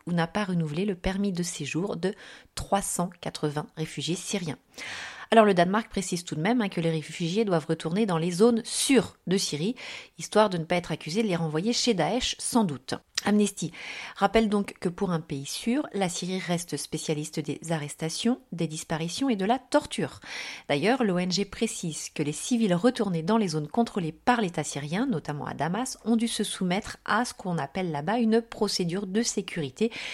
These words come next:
qui comprend un interrogatoire par les forces de sécurité syriennes. Je laisse chacun imaginer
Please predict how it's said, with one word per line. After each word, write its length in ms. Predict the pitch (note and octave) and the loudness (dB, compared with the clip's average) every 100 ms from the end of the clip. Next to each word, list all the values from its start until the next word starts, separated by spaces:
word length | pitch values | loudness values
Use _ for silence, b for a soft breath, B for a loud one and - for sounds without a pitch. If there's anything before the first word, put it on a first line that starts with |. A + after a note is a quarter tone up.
| B B | B B
qui 120 | - A3+ | -8 -2
comprend 480 | G3 - A#3 A#3+ - | -2 2 2 2 4
un 300 | B3+ B3+ A#3 | 6 6 4
interrogatoire 720 | G3 G3 F3 D#3 D3+ A#3+ - | 4 0 0 -2 -2 -2 -2
par 160 | G#3 E3 | -4 -4
les 80 | |
forces 300 | E3 F3 - | -2 -2 -2
de 100 | F3 | -2
sécurité 560 | E3 E3 - E3+ E3 C4+ | -4 -4 -4 -6 -2 -2
syriennes. 640 | - - A3+ E3+ C3 B2 - B B B | 0 0 0 0 -4 -6 -8 B B B
Je 140 | - C#3+ | -8 -2
laisse 240 | F3 F3+ | -2 0
chacun 360 | - F3+ E3+ C3+ - | 0 0 -2 -6 2
imaginer 580 | A3+ G#3 E3+ D#3+ G#3 | 2 2 0 0 2